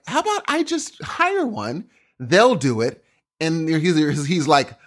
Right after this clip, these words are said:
"Nope, I got it. I like doing it." I'm like, "It's a little bit much for you." And then he says, "I think I would be the most qualified with what is too much for me. I'm telling you I can do it." I was like,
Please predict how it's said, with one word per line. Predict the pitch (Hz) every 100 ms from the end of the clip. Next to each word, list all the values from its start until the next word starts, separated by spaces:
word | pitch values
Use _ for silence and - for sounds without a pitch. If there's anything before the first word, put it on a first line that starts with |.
| _
"Nope, | 143 147 165 170 -
I | 120 135
got | 147 139 147
it. | 143
I | 139
like | 131 135 120
doing | 135 127 107
it." | -
I'm | 147
like, | 156 151 - -
"It's | 170 185
a |
little | 190 208
bit | 175 127
much | 139 151
for | - 110
you." | 101 85 - _ _ _
And | 123 131
then | 139 135
he | 120 - 330 392
says, | - 170 - - - - _ _ _ _ _ _ _ _ _ _ _ _ _
"I | 180 226
think | - 302 -
I | 175 196
would | 196 156
be | 170
the | 147
most | 147 147 139
qualified | - - 156 156 156 - 135 113 110 107 110 117 _ _ -
with | 143 135
what | 135 156
is | 143 -
too | - 170
much | 135 143 -
for | - 98
me. | 85 95 _ _ 143
I'm | 165 180
telling | - 180 165 143
you | 131
I | 117
can | 120 104
do | 101 87
it." | 76 - _ _ -
I | 156
was | 147
like, | 131 127